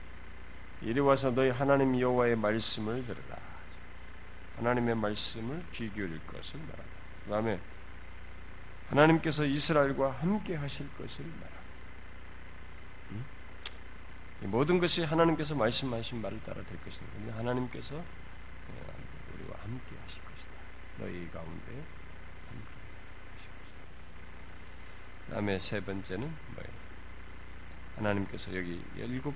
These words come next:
족속이죠. 가나안 족속들을 모두 쫓아내실 것이다. 라고 얘기합니다. 예, 그렇게 하실 것에 대한 증거로 뭐예요?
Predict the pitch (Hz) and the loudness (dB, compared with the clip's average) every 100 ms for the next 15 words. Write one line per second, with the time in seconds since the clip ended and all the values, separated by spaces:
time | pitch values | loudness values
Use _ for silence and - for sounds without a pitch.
0 | - - 117 - - - 127 160 - 110 | -6 -8 -8 -6 -6 -6 -6 -6 2 6
1 | 131 135 131 123 135 - 139 131 104 139 | 6 6 2 -4 -6 -4 -4 -2 0 2
2 | 165 165 220 - - - - - - - | 2 2 0 -2 -8 -10 -10 -10 -10 -8
3 | - - - - - - - - - - | -8 -8 -8 -8 -8 -8 -8 -8 -8 -8
4 | - - - - - 82 - 117 143 - | -8 -8 -8 -8 -8 -6 -6 -6 -8 -8
5 | - - - - - - - - - - | -8 -8 -8 -8 -8 -8 -8 -8 -8 -8
6 | - - - - - - - - - - | -8 -8 -8 -8 -8 -6 -6 -8 -8 -8
7 | - - - - - 110 - 165 190 - | -8 -8 -8 -6 -2 -2 2 6 6 6
8 | 208 190 - 220 - 208 190 190 175 175 | 4 6 6 6 6 4 4 6 6 8
9 | - 156 185 202 202 202 190 - - - | 10 12 12 12 12 12 12 8 0 -8
10 | - - - - - - - - - - | -6 -6 -6 -6 -6 -8 -8 -8 -8 -8
11 | - - - 78 | -8 -6 -4 -4